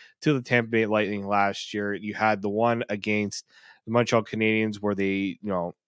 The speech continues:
give up the three one playoff series lead. It's things like that where they just, they make mistakes that you just cannot make in the playoffs. And I think it's that mentality shift that they just haven't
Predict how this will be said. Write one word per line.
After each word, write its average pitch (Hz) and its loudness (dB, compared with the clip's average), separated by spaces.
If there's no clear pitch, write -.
give 120 0
up 117 -2
the 110 -12
three 120 0
one 110 2
playoff 107 2
series 104 -4
lead. 101 -2
It's 151 0
things 185 6
like 165 6
that 139 10
where 127 6
they 127 4
just, 123 -6
they 110 2
make 120 2
mistakes 147 0
that 110 -10
you 110 -2
just 135 -6
cannot 110 -2
make 98 -4
in 98 -8
the 98 -6
playoffs. 90 -2
And 117 2
I 117 6
think 170 6
it's 165 2
that 147 8
mentality 139 8
shift 131 -2
that 104 -6
they 107 -2
just 104 -4
haven't 135 0